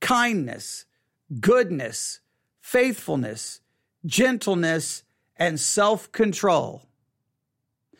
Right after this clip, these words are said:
But the fruit of the Spirit is love, joy, peace, patience, kindness, goodness, faithfulness, gentleness, and self-control. I'm reading it from a different translation. I read it from the King James in the pro-, uh, in the previous one 'cause that's what I typically use.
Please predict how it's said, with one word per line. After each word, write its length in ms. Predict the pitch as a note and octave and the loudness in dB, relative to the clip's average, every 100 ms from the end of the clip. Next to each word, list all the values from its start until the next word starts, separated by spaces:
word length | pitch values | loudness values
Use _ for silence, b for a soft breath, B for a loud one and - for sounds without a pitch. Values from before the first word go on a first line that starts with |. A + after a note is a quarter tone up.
| b | b
But 120 | - | -2
the 60 | F#3 | -2
fruit 180 | F3+ C4+ | 0 -2
of 60 | |
the 80 | A#3+ | -2
Spirit 280 | - A3+ A3 | 0 2 4
is 160 | F3 C3+ | 2 0
love, 460 | E3+ B3+ A#3+ E3+ | 0 4 4 2
joy, 380 | C#3+ A#3+ A#3+ F3 | -2 0 2 0
peace, 360 | - A#3+ A3 C3+ | -4 -6 -6 -4
patience, 480 | G3 A3+ F3 C#3+ | -2 -2 -2 -8
kindness, 440 | - G#3 G#3+ E3+ C3 | -6 -4 -4 -6 -8
goodness, 420 | - A3 E3+ C3+ | 0 0 0 -8
faithfulness, 540 | - G#3+ G#3 E3+ E3 B2+ | -4 -4 -4 -6 -6 -4
gentleness, 560 | G3+ G3 F#3 F3 D#3 b b | -4 -4 -2 -4 -6 b b
and 140 | E3 | -4
self-control. 580 | D#3 G3 F3 E3 C#3 B2+ B B | 0 0 0 -4 -2 -4 B B
I'm 140 | - | 0
reading 160 | A3 A#3 | 0 -2
it 100 | G3 | -2
from 140 | G3+ | -2
a 60 | F3+ | -2
different 320 | B3 C4+ A3 | -2 -2 -2
translation. 480 | F#3+ D3+ D#3 C#3 D#3 | -2 -2 -2 -2 -2
I 40 | |
read 140 | D#3 E3 | 0 -2
it 80 | |
from 80 | D#3 | -2
the 80 | D3+ | -6
King 220 | C3 F3+ | -4 -6
James 340 | D3 D#3+ C#3+ B2+ b - | -4 -6 -8 -12 b -8
in 120 | D3+ | -6
the 60 | D3+ | -4
pro-, 200 | C#3 E3+ | -4 -4
uh, 260 | D3 B2+ | -2 -4
in 140 | E3+ C#3 | -4 -8
the 80 | C3 | -4
previous 400 | G#3 F3+ D3+ C3+ | -4 -2 -4 -8
one 120 | D3+ | -10
'cause 120 | D3 | -10
that's 160 | C#3+ B2+ | -8 -6
what 100 | C#3 | -6
I 60 | |
typically 400 | C3+ E3 B2+ B2+ | -4 -8 -8 -8
use. 320 | C3 F3 D3 | -4 -4 -6